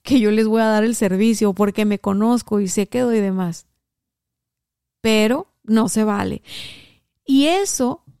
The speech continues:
te lo juro, que fue un, fue doloroso, ¿no? O sea, fue una desilusión. Más allá del dineral que fue, o sea, fue, a lo mejor dices tú, "No es mucho dinero". Bueno, para mí a los veintitrés años sí era.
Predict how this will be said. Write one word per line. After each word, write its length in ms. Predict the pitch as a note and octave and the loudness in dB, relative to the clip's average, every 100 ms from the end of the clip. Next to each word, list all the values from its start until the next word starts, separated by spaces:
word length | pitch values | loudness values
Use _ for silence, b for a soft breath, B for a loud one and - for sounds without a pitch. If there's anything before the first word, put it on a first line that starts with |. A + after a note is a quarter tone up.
| _ | _
te 140 | - A#3 | -4 0
lo 100 | G#3+ | 0
juro, 540 | - D#4+ D#4 A3+ - - | -2 -2 -2 -4 -8 -4
que 140 | A#3+ | -4
fue 240 | - A#3+ | 0 0
un, 380 | B3+ C4 B3+ A#3 - C#4+ _ | 2 2 0 -2 -10 -20 _
fue 380 | - B3+ C#4 - | -2 0 -2 -4
doloroso, 1000 | A3+ A3 A#3+ A3+ G#3+ B3 B3+ - A#3+ F4+ _ _ _ _ _ _ _ - | -2 2 4 4 4 2 0 -2 -4 -6 _ _ _ _ _ _ _ -10
¿no? 380 | G3 G3 B3+ F4+ | -4 -2 -2 -2
O 100 | G3 | -4
sea, 180 | G3+ G3 | -2 -4
fue 160 | G#3+ | 0
una 160 | A#3 C4 | 0 2
desilusión. 920 | B3 A3+ G#3+ G3 F3+ G3+ G3 G#3+ C#4+ _ _ _ _ _ _ _ _ _ _ _ _ _ _ _ - | 0 0 -2 -2 -4 0 0 0 -4 _ _ _ _ _ _ _ _ _ _ _ _ _ _ _ -6
Más 240 | G#3 B3+ D4+ | -4 -2 -2
allá 180 | C#4 | -2
del 180 | C4 B3+ | -2 0
dineral 460 | G#3+ G3 G3 G3+ G#3+ | 0 0 -2 -2 -2
que 120 | G3+ | -6
fue, 340 | F3 F#3 F#3+ | -4 -4 -4
o 100 | G#3 | -4
sea, 360 | F#3+ G3 F#3+ F#3 B B B B B | -4 -6 -6 -8 B B B B B
fue, 600 | - A3 A#3 A#3+ B3+ - _ _ _ _ _ _ _ _ _ _ _ _ _ _ _ _ _ - A#3+ D4 A3+ | -6 0 2 2 -2 -8 _ _ _ _ _ _ _ _ _ _ _ _ _ _ _ _ _ -20 -18 -10 -2
a 100 | C4+ | 0
lo 100 | D4 | 2
mejor 360 | D4 F4 F4+ | 2 0 0
dices 320 | E4 E4 E4 | 0 -2 -6
tú, 140 | - D#4+ | -6 -4
"No 80 | E4 | -4
es 60 | |
mucho 240 | D#4 D4 D#4+ | -4 -6 -6
dinero". 300 | D4 D4 D4 | -4 -2 -2
Bueno, 260 | A#3+ A#3+ | 0 -2
para 160 | A#3 A#3 | -2 -2
mí 100 | A3+ | 0
a 40 | |
los 120 | B3 C4 | -2 -2
veintitrés 560 | A3+ G3 - G#3+ G#3+ | -4 -4 -6 -4 -2
años 300 | G#3+ G#3+ A3+ | -2 -2 -4
sí 220 | - A#3+ | -2 0
era. 340 | A3+ G#3 - | 0 -2 -8